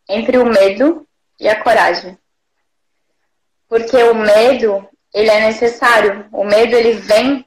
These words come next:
pra que tu olhe pro que precisa ser mudado. Olha só,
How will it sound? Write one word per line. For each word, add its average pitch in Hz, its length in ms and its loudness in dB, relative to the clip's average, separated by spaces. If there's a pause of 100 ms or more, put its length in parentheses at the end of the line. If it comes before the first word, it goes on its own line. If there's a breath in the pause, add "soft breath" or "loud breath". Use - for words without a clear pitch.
pra 233 140 -2
que 247 160 -6
tu 247 160 -8
olhe 233 320 4
pro 254 180 -6
que 254 120 -16
precisa 254 440 -2
ser 254 160 -6
mudado. 208 680 0 (240)
Olha 233 340 0
só, 202 340 -4